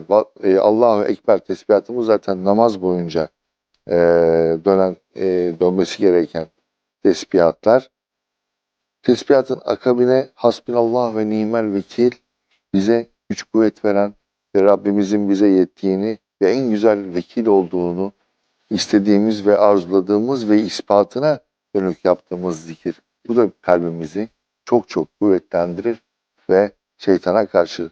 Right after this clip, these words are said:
deccale karşı yürüyüşümüzde çok büyük güç ve kuvvet veren tesbihat. Sevgili kardeşlerim, zikrin en faziletlisi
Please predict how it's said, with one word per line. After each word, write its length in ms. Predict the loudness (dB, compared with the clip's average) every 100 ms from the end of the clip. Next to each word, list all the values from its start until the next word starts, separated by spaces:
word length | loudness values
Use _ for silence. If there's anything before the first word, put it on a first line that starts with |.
| _
deccale 380 | -4 -2 0 0
karşı 460 | 0 0 0 -6 -20 _ _ _ -2
yürüyüşümüzde 880 | 0 2 0 0 -4 -4 -4 -4 -6 _ _ -4
çok 300 | -2 -2 -6
büyük 160 | -6 _ -10
güç 240 | -8 -2
ve 220 | 0 0 -2 _ _ _
kuvvet 380 | 0 2 2 0
veren 220 | 0 0
tesbihat. 640 | -2 -8 -8 -8 -6 -6 -8 _ _ _ _ _ _ _ _ _ _
Sevgili 360 | 2 4 2
kardeşlerim, 680 | 0 0 0 -4 -4 -4 -4 _ _ _ -18
zikrin 680 | -4 -2 -2 0 0 0 -6 _ _ -4
en 240 | -2 0 -2
faziletlisi 1120 | -2 -2 0 -2 -2 -4 -8 -10 -2 0